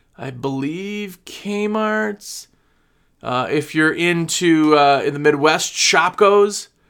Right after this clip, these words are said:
all these places who, you know, they've been in business for twenty years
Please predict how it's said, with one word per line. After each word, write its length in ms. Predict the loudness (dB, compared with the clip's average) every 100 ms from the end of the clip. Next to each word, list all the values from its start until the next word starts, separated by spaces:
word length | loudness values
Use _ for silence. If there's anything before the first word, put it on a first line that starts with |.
| _ _ _ 0
all 120 | 2
these 200 | 2 -2
places 560 | 0 0 2 0 0
who, 600 | 0 4 6 6 4 0 _ _ _ _
you 140 | -6 -2
know, 360 | 0 0 -4 -10 -20
they've 300 | -10 -8 -6
been 140 | -6
in 100 | 0
business 320 | 0 0 -6
for 100 | -10
twenty 320 | -10 -8 -6
years 480 | -6 -2 -2 -2 -4